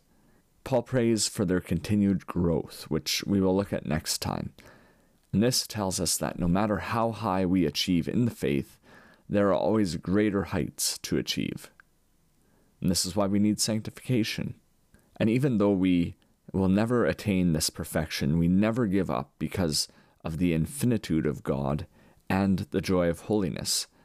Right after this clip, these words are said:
which calls for and causes humility in us.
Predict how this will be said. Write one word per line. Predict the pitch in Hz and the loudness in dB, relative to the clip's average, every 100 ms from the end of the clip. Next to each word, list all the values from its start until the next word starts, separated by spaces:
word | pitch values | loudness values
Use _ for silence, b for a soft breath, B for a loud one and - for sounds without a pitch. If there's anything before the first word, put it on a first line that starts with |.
| b b b | b b b
which | 101 - - | -4 -2 -8
calls | - 139 131 - | -2 0 0 -2
for | - 57 60 110 110 _ b b b | -6 -2 0 -2 -4 _ b b b
and | 113 113 117 110 | 0 2 0 -2
causes | - - 98 92 95 90 - - | -6 -2 0 0 2 2 0 -4
humility | _ 87 87 92 92 - 57 | _ 0 2 4 0 -2 -4
in | 52 53 | -2 -2
us. | 50 - - | -4 -4 -6